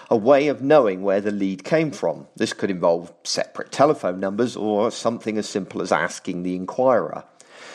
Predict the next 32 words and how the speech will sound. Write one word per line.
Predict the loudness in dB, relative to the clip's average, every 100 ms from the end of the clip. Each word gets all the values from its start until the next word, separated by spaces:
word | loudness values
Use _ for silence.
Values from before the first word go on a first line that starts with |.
| -14 -8
The |
point | -4 2 2 2 -2
is | -2 -2 -4
that | -8
tracking | -6 -6 -4 -4 -4 -2
on | -2
the | 2
website | 2 2 0 0 0
is | -2
not | -4 -2 -2 -2
enough. | 0 0 0
It | -10 -6
requires | -6 -2 0 2 0
offline | -4 -8 -6 -6 -4
tracking | -4 -6 -6 -12 -8
too. | 0 0 -2 -10 _ _ _ _ _ -20 -6
The | -2
same | 4 4 4
is | 0
true | -4 -4
for | -4 -4
support. | -6 2 4 4 -2 -14 -20 -20 -2
The | 2
idea | 2 2 2 2
of | 2 -2
encouraging | -8 0 0 0 -4 -6
self-assessment | 2 2 2 -6 -6 -4 -6
online | -2 0 4 2 2
is | -6 -6
to | -4
reduce | -4 -6 -4 -4 -4
costs. | -8 0 2 2 -6 -14 -12 -12